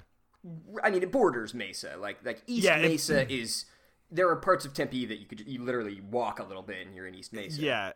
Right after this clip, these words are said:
Speaker 2: exact-, Me-,
Speaker 1: Or you're,
Speaker 2: Mesa
Speaker 1: you're
Speaker 2: is, like,
Speaker 1: West Mesa, I guess.
Speaker 2: Yeah, I guess, yeah. Me-, Mesa is, like, for, for those who've never been to Mesa, Arizona, it's approximately the size of, like, all of Canada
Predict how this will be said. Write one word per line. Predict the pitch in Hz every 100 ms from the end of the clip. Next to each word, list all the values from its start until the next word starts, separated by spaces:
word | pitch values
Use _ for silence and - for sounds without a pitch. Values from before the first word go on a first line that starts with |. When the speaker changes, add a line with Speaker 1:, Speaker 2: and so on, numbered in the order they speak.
| -
Speaker 2:
exact-, | 131 135 117 -
Me-, | 147 247
Speaker 1:
Or | 254
you're, | 131
Speaker 2:
Mesa | 262 240
Speaker 1:
you're | 262
Speaker 2:
is, | 214
like, | 180
Speaker 1:
West | 165 117
Mesa, | 90 - 92
I |
guess. | 92 90 - _ _ _ _ _
Speaker 2:
Yeah, | 156 170 143
I | 143
guess, | 127 -
yeah. | 117 117
Me-, | 220 262
Mesa | 196 339 381
is, | 254 202
like, | 170 156 143 -
for, | 156 156 139
for | - 143
those | 185 233
who've | 220 160
never | 156 135
been | 127
to | 127
Mesa, | 127 131
Arizona, | 113 110 117 113
it's | 127 143
approximately | 175 - 226 254 233 233 190
the | 151
size | - 135 143 139
of, | 131
like, | 120 117 113
all | 117 123
of | 113
Canada | - 120 120 127 143 139 147